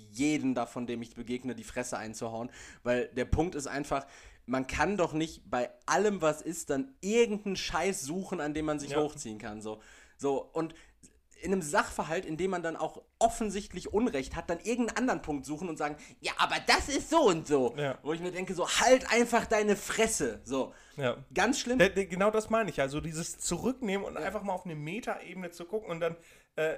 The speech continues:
Speaker 2: ist es jetzt gerechtfertigt, dass ich mi-, mich hier aufrege?
Speaker 1: Mhm.
Speaker 2: Also einerseits für mich selber muss ich mich jetzt aufregen, das ist ja auch nicht gut für Körper und
Speaker 1: <laughs>
Speaker 2: Seele.
Speaker 1: Gut für,
Speaker 2: Äh,
Speaker 1: äh,
Speaker 2: und
Speaker 1: wird man auch schnell bewusstlos.
Speaker 2: <laughs>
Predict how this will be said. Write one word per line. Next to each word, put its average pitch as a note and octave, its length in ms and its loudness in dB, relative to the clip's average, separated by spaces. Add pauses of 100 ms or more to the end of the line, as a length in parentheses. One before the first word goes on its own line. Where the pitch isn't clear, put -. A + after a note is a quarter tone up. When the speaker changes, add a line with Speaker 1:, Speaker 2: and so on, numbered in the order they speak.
Speaker 2:
ist G#3+ 180 -2
es G3 120 -8
jetzt F#3 180 -8
gerechtfertigt, F3 800 -6
dass D#3+ 160 -6
ich - 140 -12
mi-, D3+ 180 -12 (220)
mich D3+ 180 -10
hier - 320 -4
aufrege? A2+ 800 -4
Speaker 1:
Mhm. C3+ 60 2
Speaker 2:
Also C#3 180 0
einerseits D#3 480 -2
für D3+ 100 -14
mich C#3+ 220 -12
selber E3 340 -2
muss D#3+ 340 -6
ich - 200 -18
mich D#3 160 -16
jetzt C3+ 240 -12
aufregen, E3+ 400 -8
das C#3+ 80 -8
ist D3 60 -10
ja B2+ 80 -6
auch C3 60 -6
nicht C3 200 -12
gut C3+ 180 -14
für B2 140 -12
Körper B2 560 -8
und - 80 -2
Speaker 1:
<laughs> C3 80 0
Speaker 2:
Seele. C#3+ 560 4
Speaker 1:
Gut G3+ 120 -8
für, A#2+ 140 -12 (320)
Speaker 2:
Äh, D3+ 240 4
Speaker 1:
äh, - 40 2
Speaker 2:
und - 120 0
Speaker 1:
wird D#3 100 0
man D#3+ 120 4
auch C#3 120 6
schnell C#3+ 200 2
bewusstlos. A#2+ 640 -2 (280)
Speaker 2:
<laughs> - 220 -8